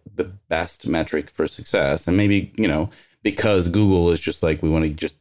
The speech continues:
get all what we think the best talent is and then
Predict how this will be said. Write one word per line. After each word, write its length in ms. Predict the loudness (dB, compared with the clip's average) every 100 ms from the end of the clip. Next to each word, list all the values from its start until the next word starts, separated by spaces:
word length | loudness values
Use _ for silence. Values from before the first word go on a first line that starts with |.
| _ _ _ _ _
get 240 | 0 0
all 320 | 0 2 4 4
what 100 | 4
we 140 | 2
think 320 | 0 -2 -2 -2
the 80 | -2
best 200 | -2 -2
talent 420 | 0 0 0 0
is 340 | 2 2 0
and 140 | 0 0
then 300 | 2 0